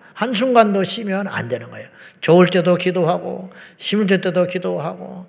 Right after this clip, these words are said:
낙심 잃을 때도 기도하고, 기뻐할 때도 기도하라고. 기도는 필수 사항이다. 호흡하지 않으면 죽는 것처럼 우리가 모든 기도와 간구를 어떤 방법을 동원해서라도 어디서든지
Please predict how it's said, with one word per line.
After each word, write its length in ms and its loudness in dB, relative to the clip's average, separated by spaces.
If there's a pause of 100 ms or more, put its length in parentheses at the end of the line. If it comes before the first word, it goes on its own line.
(220)
낙심 400 4
잃을 220 2
때도 240 -2
기도하고, 680 -8 (260)
기뻐할 460 4
때도 260 -2
기도하라고. 880 0 (240)
기도는 600 2 (320)
필수 540 -4
사항이다. 680 -8
호흡하지 800 4
않으면 320 2
죽는 360 4
것처럼 440 0 (380)
우리가 800 8
모든 560 6
기도와 440 4
간구를 560 -8 (360)
어떤 760 6
방법을 480 8
동원해서라도 800 -2
어디서든지 1300 4